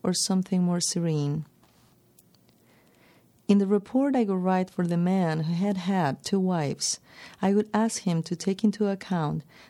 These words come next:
that nothing had happened exactly as I claimed. I would tell him that nothing happens as it is written,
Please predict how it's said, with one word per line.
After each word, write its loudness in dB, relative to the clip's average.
that -2
nothing 2
had -2
happened -2
exactly -2
as -4
I -2
claimed. -4
I 2
would -4
tell 0
him -2
that 0
nothing 2
happens -2
as 0
it 0
is -2
written, -2